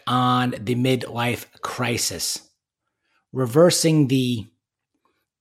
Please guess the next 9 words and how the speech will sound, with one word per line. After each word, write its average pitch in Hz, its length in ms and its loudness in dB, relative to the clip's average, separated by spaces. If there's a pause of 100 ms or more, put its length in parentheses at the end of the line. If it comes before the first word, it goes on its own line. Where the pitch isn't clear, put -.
(160)
negative 151 580 4
connotation 135 1200 2 (440)
of 117 140 -2
middle 135 400 6
age, 110 440 0
that 120 120 0
it 123 120 0
is 110 180 0
dull, 101 720 0